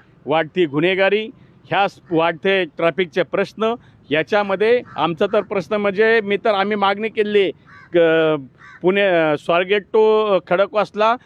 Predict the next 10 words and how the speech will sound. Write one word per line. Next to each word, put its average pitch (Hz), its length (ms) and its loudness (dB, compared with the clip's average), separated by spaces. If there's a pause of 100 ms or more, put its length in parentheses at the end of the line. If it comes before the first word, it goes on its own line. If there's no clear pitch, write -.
(140)
मेट्रो 196 380 -2
व्हावी 185 240 2
म्हणून 170 280 -2
सुप्रियाताईंच्या 196 720 -2
माध्यमातून 196 540 -2
केली. 160 300 -2 (280)
हे 220 80 2
प्रश्न 247 580 -2 (260)
सोडवण्याच्या 247 880 0
दृष्टीने 208 540 -2